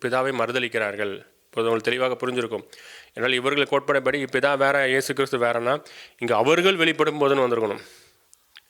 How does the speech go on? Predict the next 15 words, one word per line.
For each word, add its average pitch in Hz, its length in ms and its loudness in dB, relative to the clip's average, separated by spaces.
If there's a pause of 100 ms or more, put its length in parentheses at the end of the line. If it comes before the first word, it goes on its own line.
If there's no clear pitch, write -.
(1080)
So, 151 280 0
எவ்-, 123 260 -2
எவ்வளவு 156 420 2 (400)
துணிகரமாக 147 640 0
இவர்கள் 135 280 2
வசனத்தை 135 420 0
மாற்றி 127 460 0
ஏமாற்றுகிறார்கள். 127 840 0 (880)
இவர்கள் 113 340 -2
அத்தனை 165 240 -4
பேரும் 160 240 0
அந்தி 135 220 -2
கிறிஸ்து. 139 480 -4
மிகவும் 139 480 0
ஜாக்கிரதையாக 139 760 0